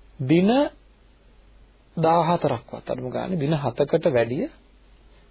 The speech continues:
දැඩි අදිෂ්ඨානයක් අරගෙන පන්සිල් රකින්න පටන් ගන්න ඕනේ. හරිද? දින හතක් හොඳට මැද. අද පටන් ගත්තා නම් ඉතා දැඩි අදහසකින් මම මේ සතියේ අද ඉඳන් ඊළඟ සෙනසුරාදා වෙනකන්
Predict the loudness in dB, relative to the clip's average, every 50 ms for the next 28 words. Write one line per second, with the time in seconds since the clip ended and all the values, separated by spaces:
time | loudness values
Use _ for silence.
0 | -20 -20 -14 -12 -6 0 2 4 4 4 4 4 4 4 4 2 0 2 2 2
1 | 2 2 0 -2 -2 0 0 0 0 0 -2 -8 -8 -12 -16 -20 _ _ _ -20
2 | -12 -6 -4 -4 -2 -2 -2 -2 -2 -4 -4 -6 -6 -6 -8 -8 -8 -12 -12 -14
3 | -16 -16 -18 -18 -20 -20 -20 -20 _ _ _ -20 -20 -20 _ -20 -20 -20 -20 -20
4 | -20 -20 -20 -20 -20 -20 -20 -20 -20 -20 -20 -20 -20 -14 -8 -4 -4 -2 -2 -4
5 | -8 -10 _ -20 -20 -20 -20 -20 -20 -20 _ _ -2 0 0 2 2 2 2 2
6 | 2 2 0 0 2 0 2 0 0 0 0 -2 0 0 0 0 0 0 0 0
7 | 0 0 0 0 -2 -2 -2 0 0 0 -2 -6 -6 -10 -12 -12 -10 -4 -2 0
8 | 2 2 2 2 0 2 0 2 4 4 2 4 2 2 0 0 -4 -8 -10 -8
9 | -8 -8 -8 -8 -12 _ _ -20 -20 -20 -20 -20 -20 -20 -20 -20 -20 -20 -20 -20
10 | -20 -20 -20 -20 -20 -20 -20 -18 -8 -4 -2 0 2 2 2 2 2 2 2 2
11 | 2 2 2 0 -2 0 0 2 2 2 2 0 -2 -8 _ -20 -10 -4 -2 0
12 | 2 4 2 2 4 2 0 0 0 0 0 0 0 -2 -2 -2 -2 -2 -2 -4
13 | -4 -4 -2 -2 0 0 0 2 0 0 0 -2 -4 -6 -4 -6 -6 -6